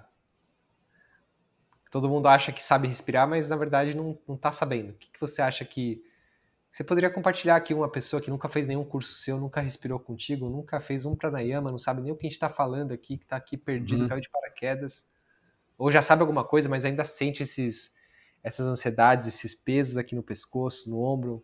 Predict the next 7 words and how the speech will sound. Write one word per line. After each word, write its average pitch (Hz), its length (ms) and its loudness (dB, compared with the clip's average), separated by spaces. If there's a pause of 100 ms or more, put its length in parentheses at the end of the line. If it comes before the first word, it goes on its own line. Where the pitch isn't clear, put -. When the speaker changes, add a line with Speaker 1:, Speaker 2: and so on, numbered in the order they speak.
Speaker 1:
que 160 100 -16
que 160 120 -4
essa 170 200 -6
pessoa 151 340 -4
poderia 151 300 0
fazer 143 420 -2
hoje 202 640 2